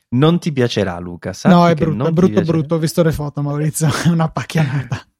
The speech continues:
Speaker 1: È figherrimo. Io in questo momento mo gli volevo fare anche qualche fotografia poi per metterla sul sito, è troppo bello. Vabbè,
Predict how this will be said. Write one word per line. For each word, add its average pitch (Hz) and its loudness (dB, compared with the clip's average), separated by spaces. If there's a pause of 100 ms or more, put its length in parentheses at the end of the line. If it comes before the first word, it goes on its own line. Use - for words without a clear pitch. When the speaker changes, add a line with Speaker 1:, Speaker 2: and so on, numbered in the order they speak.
(180)
Speaker 1:
È 117 2
figherrimo. 92 -6
Io 104 -2
in 104 -4
questo 113 -4
momento 127 -2
mo 131 -4
gli 101 -6
volevo 98 -6
fare 104 -4
anche 110 -8
qualche 98 -8
fotografia 101 -6
poi 98 -6
per 95 -12
metterla 95 -8
sul 101 -12
sito, 127 -8
è 92 -12
troppo 92 -8
bello. 87 -10
Vabbè, 107 -6